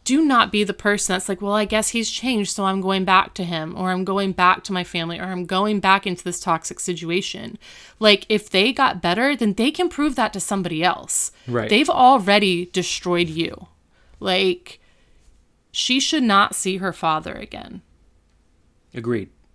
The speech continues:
Speaker 1: So that's, that, like, that, I think that's one of the main things that, that I wanna say about that, is that if you have been in a situation where you've been abused,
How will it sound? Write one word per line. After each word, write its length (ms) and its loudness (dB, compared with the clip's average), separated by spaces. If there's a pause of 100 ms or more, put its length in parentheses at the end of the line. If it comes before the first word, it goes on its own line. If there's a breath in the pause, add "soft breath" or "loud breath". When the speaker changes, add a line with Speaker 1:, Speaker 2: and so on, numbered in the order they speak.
Speaker 1:
So 480 -4
that's, 400 2 (120)
that, 260 0
like, 340 -4 (140)
that, 240 2
I 100 -4
think 300 -6
that's 840 -2 (300)
one 240 0
of 80 0
the 80 0
main 340 2
things 300 -4
that, 260 -2 (360)
that 180 -2
I 100 -6
wanna 340 -4
say 340 0
about 400 -4
that, 360 -8
is 200 -10
that 340 -8
if 280 -8
you 520 0 (300 loud breath)
have 140 -4
been 140 2
in 140 2
a 80 2
situation 640 -4
where 140 -4
you've 180 -4
been 160 -2
abused, 580 -4